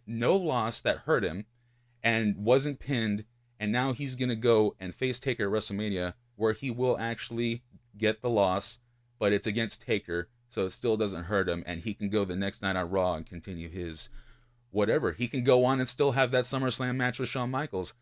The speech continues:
because his last year was so decisive as a top draw, top heel, top monster, that whatever Shawn will attempt to do to him that night might, you know, not, uh, go in his favor, because he'll,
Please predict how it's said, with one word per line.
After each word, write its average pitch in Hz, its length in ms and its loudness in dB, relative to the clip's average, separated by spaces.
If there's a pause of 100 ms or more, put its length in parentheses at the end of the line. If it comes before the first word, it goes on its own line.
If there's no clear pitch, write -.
(120)
because 117 320 -2
his 107 200 -2
last 123 360 -2
year 131 300 0
was 98 180 -2
so 135 400 2
decisive 120 600 -2
as 92 140 0
a 82 60 -8
top 120 400 -2
draw, 110 420 2
top 120 420 -4
heel, 110 300 -2
top 110 260 -6
monster, 110 520 -6 (480)
that 107 180 2
whatever 123 520 0
Shawn 123 600 -4 (500)
will 120 140 0
attempt 131 360 -2
to 117 60 -6
do 123 160 -2
to 123 80 2
him 117 180 -2
that 117 180 -4
night 127 300 -2 (1000)
might, 135 320 0 (180)
you 160 100 -4
know, 165 280 -2 (280)
not, 135 400 -4
uh, 151 140 4
go 143 240 4
in 156 80 -2
his 151 160 -4
favor, 127 340 0
because 113 400 -2
he'll, 147 280 0